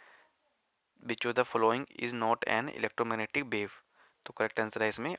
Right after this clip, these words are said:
all of these, तो इनमें से कोई भी जो है वो इलेक्ट्रोमैग्नेटिक वेव नहीं है। तो ये जो आंसर है वो प्रोविजन आंसर की के according है। नेक्स्ट क्वेश्चन है, which is used to see distant objects, तो दूरस्थ वस्तुओं को देखने के लिए क्या प्रयुक्त होता है?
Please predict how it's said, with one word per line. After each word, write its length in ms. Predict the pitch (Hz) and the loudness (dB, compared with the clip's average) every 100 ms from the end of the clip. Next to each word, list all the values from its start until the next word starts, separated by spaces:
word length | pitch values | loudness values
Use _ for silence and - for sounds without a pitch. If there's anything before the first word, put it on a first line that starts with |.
| - | 4
all 140 | 107 | 6
of 140 | 104 - | 4 2
these, 400 | 104 101 - - | -4 -4 -8 -6
तो 100 | 113 | -4
इनमें 200 | 110 113 | -2 -2
से 120 | 113 | -2
कोई 200 | 120 120 | 2 2
भी 100 | 113 | 2
जो 160 | 113 110 | -2 0
है 60 | 117 | 0
वो 260 | 117 160 | 0 -2
इलेक्ट्रोमैग्नेटिक 640 | - - 110 107 104 147 | -2 -2 -2 -2 -6 -6
वेव 220 | 131 113 117 | 2 2 2
नहीं 280 | 110 104 | -4 -6
है। 280 | 104 98 101 - _ - - _ - - - - | -4 -6 -6 -14 _ -20 -20 _ -18 -18 -16 -4
तो 60 | 113 | 4
ये 200 | 110 113 | 6 8
जो 120 | 110 | 6
आंसर 240 | 107 107 | 4 4
है 60 | 123 | 4
वो 140 | 131 | 4
प्रोविजन 380 | 147 110 107 107 | 4 4 4 2
आंसर 280 | 107 104 95 | 2 0 -4
की 100 | 101 | -6
के 160 | 143 - | -4 0
according 380 | 107 98 98 | 2 2 0
है। 260 | 101 95 - - - _ _ _ _ _ _ _ _ _ _ _ _ _ _ - - - - _ _ _ _ 120 | -8 -8 -10 -20 -20 _ _ _ _ _ _ _ _ _ _ _ _ _ _ -6 -4 -4 -8 _ _ _ _ -2
नेक्स्ट 260 | 113 110 | 0 0
क्वेश्चन 280 | - 113 113 | 0 -2 0
है, 160 | 117 135 | -4 -2
which 220 | 120 - | -4 -4
is 220 | 117 113 | -4 -2
used 320 | 113 117 - | -2 -2 -4
to 60 | 113 | -6
see 280 | - 127 120 | -4 -4 -4
distant 560 | - 110 139 - 107 | 0 0 0 0 -2
objects, 520 | 107 - - - - - - - _ | 0 -2 -4 -8 -12 -16 -20 -20 _
तो 100 | - | -4
दूरस्थ 420 | 110 107 113 - 117 | -2 0 0 -2 -2
वस्तुओं 300 | 113 - 113 | -4 -4 -8
को 100 | 117 | -4
देखने 300 | 107 113 113 | -2 -2 -4
के 60 | |
लिए 140 | 113 113 | -4 -2
क्या 140 | 113 113 | 0 0
प्रयुक्त 260 | 113 - | 0 2
होता 260 | 110 - 110 | 0 2 2
है? 220 | 139 | 2